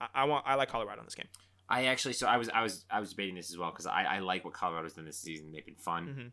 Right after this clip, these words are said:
Speaker 2: I like them a
Speaker 1: Yeah.
Speaker 2: lot. Caldwell has some things going. Again, a team, the entire Pac-twelve, all the good teams of the Pac-twelve have benefited from the fa-,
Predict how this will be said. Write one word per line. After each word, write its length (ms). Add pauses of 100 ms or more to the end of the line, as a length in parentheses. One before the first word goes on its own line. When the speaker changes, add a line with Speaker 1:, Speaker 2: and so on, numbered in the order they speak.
Speaker 2:
I 80
like 160
them 120
a 80
Speaker 1:
Yeah. 120
Speaker 2:
lot. 140 (100)
Caldwell 380
has 140
some 120
things 200
going. 280
Again, 240
a 40
team, 280 (320)
the 100
entire 220
Pac-twelve, 360
all 200
the 100
good 180
teams 180
of 40
the 60
Pac-twelve 400
have 120
benefited 380
from 100
the 60
fa-, 180